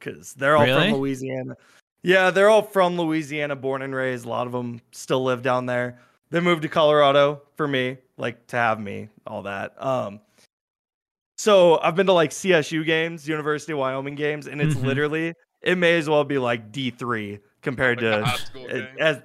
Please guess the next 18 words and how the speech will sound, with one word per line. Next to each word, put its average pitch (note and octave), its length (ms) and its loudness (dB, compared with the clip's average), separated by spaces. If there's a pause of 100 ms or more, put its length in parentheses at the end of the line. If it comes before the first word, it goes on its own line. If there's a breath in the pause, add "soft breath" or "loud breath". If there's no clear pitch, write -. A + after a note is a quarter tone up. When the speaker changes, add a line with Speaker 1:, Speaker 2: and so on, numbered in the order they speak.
Speaker 1:
you C#3 180 -8
know, A2+ 200 -4
S D#3+ 280 -4
E D#3+ 80 -10
C B2+ 220 -12
football. B2+ 640 -12 (160)
So D3+ 40 0 (100)
Speaker 2:
Mm-hmm. A2+ 220 -4 (200)
Speaker 1:
I E3+ 120 2
don't F#3 140 4
have F3+ 160 4
any D#3+ 160 0
great D3 480 0
stories B2+ 460 0
in A2 120 -10
that G#2+ 200 -6
regard. G2+ 420 -10 (400)
Speaker 2:
Yeah. F2+ 240 -2